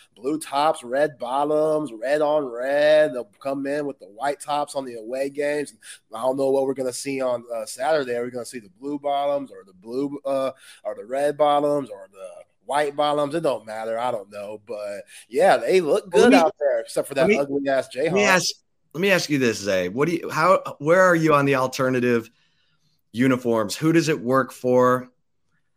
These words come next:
Speaker 2: You know, Texas doesn't do the alternate unis.
Speaker 1: Yeah.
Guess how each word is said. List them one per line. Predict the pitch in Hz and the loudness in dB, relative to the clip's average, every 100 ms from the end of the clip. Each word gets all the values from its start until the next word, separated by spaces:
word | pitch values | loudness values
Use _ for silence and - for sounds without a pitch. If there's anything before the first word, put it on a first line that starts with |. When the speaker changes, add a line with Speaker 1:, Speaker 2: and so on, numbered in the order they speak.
| _ | _
Speaker 2:
You | 107 | -4
know, | |
Texas | 110 143 135 135 | -2 0 -2 -2
doesn't | 147 131 127 | 0 0 0
do | 123 123 | 0 0
the | 117 117 | 2 0
alternate | 110 110 120 113 113 104 - | 0 -4 -4 -2 -2 -4 -8
unis. | 98 101 101 101 98 95 - - _ _ _ | -10 -6 -4 -4 -6 -8 -10 -12 _ _ _
Speaker 1:
Yeah. | 117 107 101 98 95 | -16 -16 -14 -16 -18